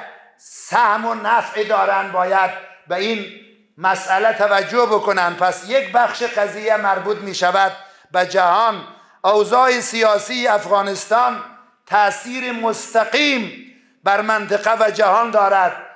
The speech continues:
که این بخشی از قضیه را تشکیل می‌دهد. به همین دلیل هستند که قضیه را جدی گرفتند. مسئلهٔ دیگر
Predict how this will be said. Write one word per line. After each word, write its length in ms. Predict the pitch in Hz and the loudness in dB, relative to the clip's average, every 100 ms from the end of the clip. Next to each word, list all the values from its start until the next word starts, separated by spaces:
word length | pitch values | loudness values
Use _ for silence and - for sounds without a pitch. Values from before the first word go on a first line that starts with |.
| _ - | _ -18
که 100 | 208 | -10
این 440 | 220 226 214 - - _ | -6 -6 -10 -16 -20 _
بخشی 420 | 151 254 - 247 269 | 0 0 -2 -4 -2
از 240 | 247 - | -2 0
قضیه 420 | 233 202 220 220 | -2 -2 -2 0
را 120 | 220 | 2
تشکیل 440 | 208 196 185 202 202 | 0 -2 -4 -8 -10
می‌دهد. 540 | 196 190 170 160 143 - - - | -10 -4 0 0 0 -6 -16 -2
به 60 | |
همین 340 | 165 175 233 240 | 0 0 -2 0
دلیل 320 | 233 220 220 | 0 0 0
هستند 360 | 208 202 202 202 | 0 0 -4 -4
که 60 | |
قضیه 480 | 190 175 170 185 208 | -6 -4 -4 -2 2
را 200 | 208 180 - - - | 2 2 -2 -14 -20
جدی 400 | - 190 196 233 | -10 -8 -6 -6
گرفتند. 680 | 202 185 170 175 156 123 - - _ _ _ _ _ _ _ _ | -4 -4 -2 0 0 -2 -12 -20 _ _ _ _ _ _ _ _
مسئلهٔ 560 | 180 185 214 220 240 262 | -4 -2 0 0 0 -2
دیگر 640 | 240 220 240 269 269 - | -6 0 2 2 0 -6